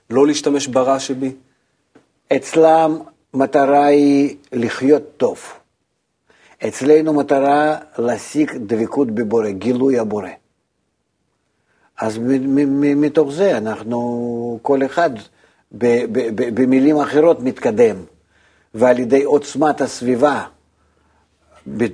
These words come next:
Speaker 2: אז מזמין מאור מחזיר למוטב, כל הזמן בודק את הצ-, אנחנו הולכים בצורה הכרתית לקראת המטרה. יש לי אמצעי, אני, קבוצה, מורה, ספרים, אה, שיעורים,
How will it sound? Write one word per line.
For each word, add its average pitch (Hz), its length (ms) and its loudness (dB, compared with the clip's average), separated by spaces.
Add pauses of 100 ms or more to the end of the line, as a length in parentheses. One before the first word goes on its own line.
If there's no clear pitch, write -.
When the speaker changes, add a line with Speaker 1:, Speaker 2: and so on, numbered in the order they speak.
(800)
Speaker 2:
אז 110 240 -4
מזמין 120 480 -2
מאור 120 320 2
מחזיר 113 320 -2
למוטב, 123 560 0
כל 123 140 -2
הזמן 113 280 -2
בודק 127 260 0
את - 100 -10
הצ-, - 140 -12 (280)
אנחנו 160 420 -2
הולכים 139 420 0
בצורה 135 400 0
הכרתית 113 680 -6 (800)
לקראת 110 400 -2
המטרה. 110 460 -6 (520)
יש 113 180 -2
לי 120 100 0
אמצעי, 104 420 -2
אני, 156 320 0 (420)
קבוצה, 151 500 2 (760)
מורה, 123 340 4 (640)
ספרים, 147 680 2 (840)
אה, 98 760 -10
שיעורים, 151 540 2